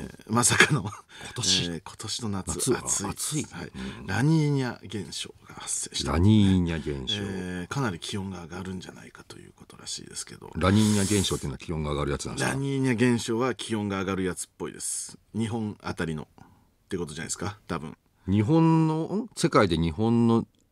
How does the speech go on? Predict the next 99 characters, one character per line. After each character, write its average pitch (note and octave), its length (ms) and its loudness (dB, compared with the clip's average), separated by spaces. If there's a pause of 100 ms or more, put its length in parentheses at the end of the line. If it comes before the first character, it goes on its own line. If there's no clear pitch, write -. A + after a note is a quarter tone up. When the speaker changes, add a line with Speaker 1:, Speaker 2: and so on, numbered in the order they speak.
Speaker 2:
気 G2+ 160 2
温 G#2+ 120 6
が G2 80 6
上 F#2+ 60 4
が G#2 80 8
る G2+ 80 4
こ A2 100 2
と A2+ 80 4
を F2+ 60 6
ラ D2 100 0
ニ D#2+ 100 2
ー D#2+ 60 4
ニ E2 40 2
ャ E2 80 0
現 D2+ 60 -2
象 E2+ 60 2
っ - 20 -2
て - 0 -
言 - 0 -
う D2 60 -2
ん - 0 -
で - 60 -4
す - 120 0
か？ - 0 -
Speaker 1:
<laughs> - 0 -
ち - 40 0 (180)
ょ - 20 2
っ - 20 -4
と G2+ 40 -4
わ A2 80 -6
か G#2+ 100 -8
ん F#2 60 -8
な D2+ 60 -10
い - 20 -12
で - 60 -10
す。 - 440 -6
<laughs> - 80 -16 (960)
え D3+ 260 -12
ー、 F3+ 60 -8
じ F#3 60 6
ゃ D#3+ 100 2
あ、 F#3 40 2 (120)
き-、 A#3+ 180 4
日 B3 140 6
本 E4+ 260 2
の D#4+ 80 2
気 - 160 2
温 C4+ 80 2
が B3 120 4
上 A3+ 60 2
が A3 100 4
る G#3 80 2
こ G3 120 2
と F#3+ 160 4
じ C#3+ 100 0
ゃ A2 40 4
な G2 80 2
い F2+ 40 0
で F2 40 -2
す - 60 -6
け A2+ 80 2
ど、 B2+ 40 2
多 C#3 100 2
分 B2+ 100 4
そ D3 100 4
の、 C3+ 240 4 (380)
え B2 720 2
ー、 C3+ 40 -2
日 E3 100 0
本 A3+ 220 2
じ F3 60 4
ゃ E3 40 4
な F#3 120 4
い D3+ 80 2
ど F3 140 8
こ G3 160 6
か D#3 180 2
の、 D3 680 0 (320)
え G#2 280 4
ー、 F#2+ 60 0
気 - 280 0
温、 A2 260 -2
気 - 180 -14
候 A2+ 240 2
が G#2 100 0
こ C#3+ 260 6
う D3 40 6
な D#3 120 4
っ D#3+ 60 -8
て E3+ 180 0
た A3+ 140 2
ら、 C3 220 0
ま G2+ 400 -2
あ、 - 40 -20 (440)
日 G2+ 260 -6
本 G#2 180 -4
の G2+ 80 -4
辺 B2+ 180 0
は D#2+ 280 2